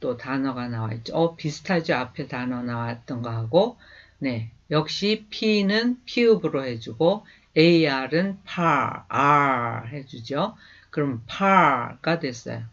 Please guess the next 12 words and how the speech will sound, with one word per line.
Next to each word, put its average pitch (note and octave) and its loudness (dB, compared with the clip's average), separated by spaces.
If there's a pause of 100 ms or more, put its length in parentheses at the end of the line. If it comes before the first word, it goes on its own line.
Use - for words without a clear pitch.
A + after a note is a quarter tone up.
(360)
그 - -16
다음에 E3 2 (120)
T는 A#3 2
티읕으로 A3+ 2
해줘서 A#2 -8 (380)
파트가 G3 2
되죠. A2+ -8 (420)
티읕하고 G3 2
으를 B2 0
옆에 C3 -6
모음 C3 -4
없으니까 A#2 -8